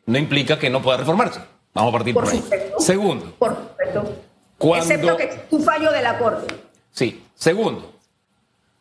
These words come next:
Speaker 1: cuando la, la Corte Suprema falló,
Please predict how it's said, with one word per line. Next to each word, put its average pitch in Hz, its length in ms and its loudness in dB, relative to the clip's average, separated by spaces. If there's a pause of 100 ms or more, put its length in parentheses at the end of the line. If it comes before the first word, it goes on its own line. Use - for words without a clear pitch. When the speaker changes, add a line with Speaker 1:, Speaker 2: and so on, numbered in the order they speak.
(460)
Speaker 1:
cuando 156 420 2 (100)
la, 156 300 2
la 143 220 -2
Corte 233 320 0
Suprema 160 420 0
falló, 139 420 0